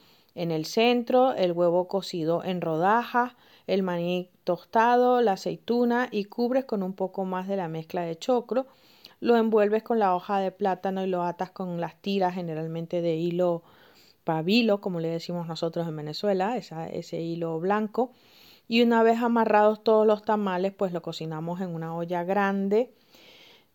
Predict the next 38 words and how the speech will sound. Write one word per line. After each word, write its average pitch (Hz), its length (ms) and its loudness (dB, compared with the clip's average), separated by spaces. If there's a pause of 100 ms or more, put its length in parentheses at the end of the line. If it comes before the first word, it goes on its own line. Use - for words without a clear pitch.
Y 240 360 0
bueno, 269 360 2
generalmente 226 1000 2
eso 214 220 -2
se 214 140 -4
le 202 180 -2
da, 180 280 -2
pues, 196 420 0
yo 180 180 -2
qué 180 100 -4
te 180 120 -6
puedo 180 280 2
decir, 175 420 -2 (460)
más 185 360 -4
o 220 40 0
menos 190 420 0
una 175 600 -2 (200)
hora 180 360 6
de 170 120 0
cocción 208 680 -4
y 190 120 -8
luego 170 260 -2
ya 170 180 -2
lo 170 120 -4
dejas 170 280 -6
escurrir 220 480 0
y 254 60 0
lo 202 180 -2
puedes 170 280 -2
servir 165 420 -4
caliente 202 600 -2 (380)
y 240 120 -2
también 214 380 2
dejado 190 340 -2
enfriar 170 460 -4
en 160 120 -6
la 147 80 -8
nevera. - 400 -12